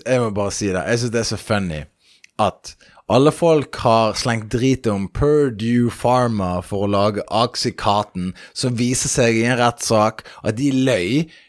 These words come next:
De visste at det var vanedannende, mye mer enn det de rapporterte. Ikke bare sånn dobbelt så mye, men sånn fe-, det var sånn fem, det var, de bare, "Nei, nei, nei, det her er ikke vanedannende i det hele tatt." Og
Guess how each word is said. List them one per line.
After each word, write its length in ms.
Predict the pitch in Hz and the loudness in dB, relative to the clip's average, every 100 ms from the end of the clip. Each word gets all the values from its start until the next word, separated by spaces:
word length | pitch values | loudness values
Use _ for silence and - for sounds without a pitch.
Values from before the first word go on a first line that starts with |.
| - | -4
De 80 | 127 | 0
visste 320 | 143 151 - | 0 0 0
at 140 | 156 139 | -2 -2
det 20 | |
var 140 | 120 | 0
vanedannende, 920 | 113 110 127 131 113 101 95 87 110 151 _ | 0 0 0 0 0 -2 -4 -4 -4 -6 _
mye 400 | - 127 147 175 | -8 -4 0 0
mer 480 | 151 139 135 143 156 - | 0 0 0 0 -2 -4
enn 160 | 131 135 | -2 0
det 80 | 127 | 0
de 80 | 113 | 0
rapporterte. 720 | 107 110 - 127 120 - 104 147 - - _ - | -2 -4 -2 -2 -2 -2 -2 -2 -10 -20 _ 0
Ikke 160 | 185 117 | 0 2
bare 160 | 139 | 2
sånn 220 | 220 208 - - | 2 0 -4 -4
dobbelt 320 | 180 160 127 | -2 0 -2
så 80 | - | -4
mye, 180 | 110 92 139 | -6 -4 0
men 80 | |
sånn 140 | 175 - | 0 -2
fe-, 240 | - 202 | -2 0
det 100 | 165 | 2
var 140 | 170 175 | 2 2
sånn 160 | 175 | 0
fem, 300 | - 190 170 135 | 0 0 0 0
det 80 | 160 | 2
var, 160 | 170 147 - - - - 698 698 - - - 151 | 2 0 -4 -20 0 0 2 -6 -8 -10 -10 -4
de 100 | 208 | 0
bare, 200 | 175 170 | 2 2
"Nei, 60 | 208 | 2
nei, 140 | 285 180 | 2 2
nei, 60 | 170 | 2
det 80 | |
her 100 | 240 | 0
er 60 | 196 | 0
ikke 160 | 190 202 | 0 0
vanedannende 480 | 233 254 220 202 | -2 0 -2 -2
i 60 | 190 | 0
det 60 | 170 | 0
hele 140 | 190 | 0
tatt." 240 | 143 107 - _ | 0 -2 -6 _
Og 80 | - | -14